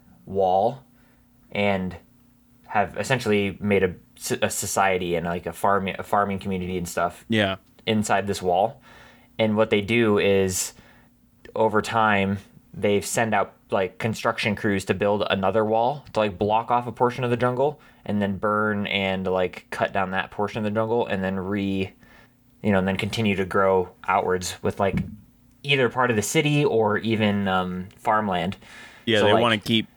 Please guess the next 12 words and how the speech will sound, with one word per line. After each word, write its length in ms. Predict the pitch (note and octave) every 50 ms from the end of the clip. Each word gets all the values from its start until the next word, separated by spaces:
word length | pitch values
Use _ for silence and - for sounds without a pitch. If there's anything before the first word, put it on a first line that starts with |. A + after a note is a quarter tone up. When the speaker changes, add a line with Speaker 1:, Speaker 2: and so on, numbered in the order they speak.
| _ _ _ - -
Speaker 2:
keep 280 | - - A2+ A2+ G2+ - G2+ G#2 G#2+ G#2+ - - - - - -
pushing 380 | B2 A#2+ G#2+ - - A#2+ A2
the 100 | A2 G#2+
wall 400 | G2+ G#2 G2+ G2+ G2+ G2 G2 G2 G2
and 140 | G2 G2
pushing 580 | - G#2+ G2 - - G#2 G2+ G2 G2 G2+ G2+ G2
what 220 | G2+ G2+ G2 - -
they've 340 | G2 F#2+ F#2+ F#2+ F#2+ G#2 -
Speaker 1:
Right. 460 | G#2 G#2 G#2+ A2+ B2 A#2 G2+ F#2 F2 -
So 240 | - - - A#2+
they, 160 | G#2+ G#2 G#2+ G#2
like, 300 | G#2+ G2+ F#2 - -